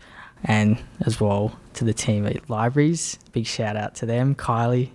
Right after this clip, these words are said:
Dylan. Thank you. I've learned a hell of a lot, and I am still learning, um, being a better person. But just during that six-month period, the growth that I sometimes don't give myself credit for,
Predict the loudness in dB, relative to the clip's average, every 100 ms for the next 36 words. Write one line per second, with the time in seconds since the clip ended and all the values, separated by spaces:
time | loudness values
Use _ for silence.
0 | -8 -2 2 4 2 -2 -18 -20 -20 -10
1 | 0 0 2 4 4 2 0 0 0 -2
2 | _ _ _ _ _ _ _ _ _ -10
3 | 0 2 2 2 4 4 4 -2 0 2
4 | 4 4 2 0 2 2 2 2 0 -2
5 | -6 _ -20 -20 -6 -2 0 2 2 4
6 | 4 2 2 0 0 0 2 2 2 0
7 | -8 -4 -4 -4 -10 -12 -4 -4 0 4
8 | 6 6 2 -2 -10 _ -6 -2 0 0
9 | 2 0 0 0 4 4 2 -2 -8 -4
10 | 0 4 4 2 -10 -18 -20 -20 -14 -6
11 | -4 -6 _ _ -20 -20 -12 -4 -2 0
12 | 0 2 0 2 0 0 0 0 -2 -2
13 | 0 0 2 4 6 6